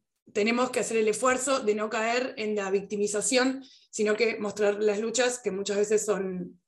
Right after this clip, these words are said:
son duras, eh, no son para nada alegres, por el contrario, pero tenemos que hacer el ejercicio de poder mostrarlas desde la dignidad,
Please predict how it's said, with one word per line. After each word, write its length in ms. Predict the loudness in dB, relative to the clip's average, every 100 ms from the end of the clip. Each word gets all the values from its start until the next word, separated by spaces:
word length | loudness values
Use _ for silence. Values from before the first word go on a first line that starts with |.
| -12
son 220 | -2 0
duras, 520 | 2 4 4 4 -2 -14 _ _ -20 -20 _ _ -4
eh, 280 | 0 2
no 100 | 2
son 160 | 0 2
para 200 | 2 2
nada 180 | 2 4
alegres, 680 | 8 8 8 4 2 -4 _
por 120 | -8 -6
el 100 | -6
contrario, 800 | -6 2 4 6 4 2 -2 _ _ _ _ _ -18 -8 0
pero 180 | 2
tenemos 240 | 2 2 2
que 80 | 0
hacer 160 | 2
el 80 | 0
ejercicio 460 | 0 -2 -2 2 2
de 80 |
poder 260 | 2 0 0
mostrarlas 580 | -2 0 2 2 -2 0
desde 220 | 2 4
la 120 | 4
dignidad, 680 | 2 0 -2 -2 -4 -8